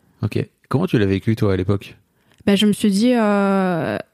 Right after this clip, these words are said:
Speaker 2: une fois qu'elle me donnait de l'argent, j'avais tellement l'habitude qu'elle me le donne, je lui disais, bah, garde-le, du coup. <laughs> Enfin, vraiment, ça sert à rien que je l'ai. Et un jour, j'ai voulu dépenser cet argent en m'achetant des bonbons,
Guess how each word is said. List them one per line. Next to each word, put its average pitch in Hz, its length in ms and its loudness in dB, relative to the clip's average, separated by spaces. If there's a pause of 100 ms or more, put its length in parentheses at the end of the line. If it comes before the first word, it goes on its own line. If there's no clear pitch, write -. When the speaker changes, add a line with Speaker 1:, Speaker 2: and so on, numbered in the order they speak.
(140)
Speaker 2:
une 247 120 2
fois 294 140 -2
qu'elle 247 140 0
me 220 60 0
donnait 214 180 2
de 208 60 2
l'argent, 208 240 0
j'avais 262 180 0
tellement 233 240 -2
l'habitude 226 340 0
qu'elle 208 180 -2
me - 40 2
le 202 80 4
donne, 233 220 2
je - 40 -12
lui 208 80 2
disais, 196 220 2
bah, 170 180 -2
garde-le, 196 440 0
du 196 100 0
coup. - 160 -14 (340)
<laughs> 156 60 2 (1400)
Enfin, 190 140 -2
vraiment, 196 260 2
ça 214 80 -2
sert 202 140 0
à 185 100 0
rien 208 180 2
que 214 60 4
je 202 100 4
l'ai. 233 280 2 (260)
Et 214 180 2
un 214 120 2
jour, 277 160 2
j'ai 247 100 4
voulu 226 320 2
dépenser 233 500 0
cet 220 200 0
argent 202 320 2
en 202 100 -2
m'achetant 196 320 0
des 185 100 -2
bonbons, 202 440 2